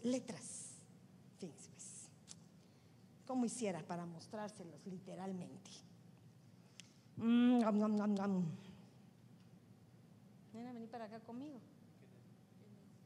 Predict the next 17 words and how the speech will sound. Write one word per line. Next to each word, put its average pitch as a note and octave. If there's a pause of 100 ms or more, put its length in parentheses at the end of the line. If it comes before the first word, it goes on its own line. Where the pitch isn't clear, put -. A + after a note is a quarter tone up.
(120)
Venga G#3+
usted G#3+
aquí A#3
conmigo. A3 (1500)
Se A#3+
los G#3+
voy C4
a, D4+ (380)
a, G3+
a, F3+ (480)
a, A3
a G#3+
poner, A#3+ (880)
eh, F3+ (140)
¿cómo A#3
se A3
dice? C#4